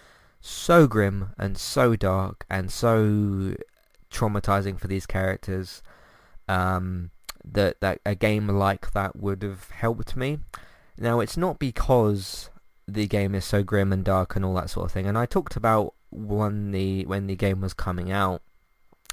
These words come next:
uh, and we, and we sort of got the reveal of the two different cults in the game. Uh, I'm not gonna say their names here or whatever. Uh, you got the two different cults that are in the game. They were doing some very, very violent things, both in the trailers and in the gameplay showcases and all that.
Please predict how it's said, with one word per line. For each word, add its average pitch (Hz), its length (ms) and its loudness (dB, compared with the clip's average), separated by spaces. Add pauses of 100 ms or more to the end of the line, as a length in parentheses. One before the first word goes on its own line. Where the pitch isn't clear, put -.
(100)
uh, 92 260 0
and 95 100 -2
we, 92 220 -2
and 101 100 -2
we 98 100 0
sort - 200 -2
of 101 80 -2
got 107 160 0
the 101 80 -2
reveal 95 580 0
of 90 320 0
the - 80 -10
two - 180 0
different 95 300 -2
cults - 280 0
in 117 100 -6
the 117 80 -4
game. 110 420 -2 (380)
Uh, 98 140 0
I'm 95 100 0
not 107 100 2
gonna 92 160 -2
say 92 180 -2
their 90 140 0
names 87 300 -4
here 90 120 -2
or 87 80 -2
whatever. 87 440 -4 (120)
Uh, 90 200 0
you 92 60 -4
got 98 120 -2
the 101 60 -12
two - 180 -2
different 135 300 -4
cults - 320 0
that - 100 -6
are - 80 -4
in 104 120 -2
the 104 60 -4
game. 101 360 0
They 98 100 0
were 101 80 0
doing 101 220 0
some 101 180 -6
very, 98 220 0
very 95 220 -2
violent 92 360 -2
things, 95 480 -6 (760)
both 147 200 10
in 131 100 0
the 120 60 -2
trailers 113 380 4
and 104 160 0
in 101 120 -2
the 98 80 -2
gameplay 98 480 2
showcases 95 600 0
and 95 80 -6
all 95 140 -2
that. 92 320 0